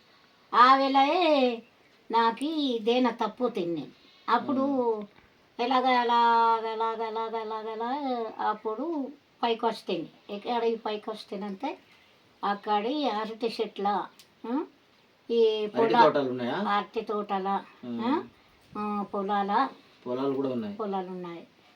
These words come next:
Speaker 1: నాకు తీసుకొని వెళ్ళిపోయారు వారు.
Speaker 2: మ్మ్.
Speaker 1: నేను చిన్నదన్నాను కదా, తీసుకెళ్ళారు. "ఇదో ఇది, ఇది, ఇది, ఇది చూడు" అన్నారు.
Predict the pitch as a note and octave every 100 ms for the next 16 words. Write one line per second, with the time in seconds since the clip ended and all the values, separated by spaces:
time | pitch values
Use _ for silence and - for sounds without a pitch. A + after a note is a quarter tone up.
0 | - A#3+ A#3+ B3 A#3 - A#3+ C4+ A3+ G3+
1 | - G3 D#3+ E3+ D#3 - - - - A#3+
2 | B3 A#3 A3+ A#3 B3 A#3+ G3+ C4+ D#4+ E4+
3 | D#4+ D4+ C4+ B3+ B3 C4+ C4+ - - B3+
4 | A#3+ A#3 A3 A3+ - - - A3+ A3 A3+
5 | G#3+ A3 G3 A3 A3+ A#3 G3+ A3 A3 G#3+
6 | G3 A#3 C4 G3 G3 - _ - - -
7 | - F#4+ G3 A4+ G4+ F4 D#4 -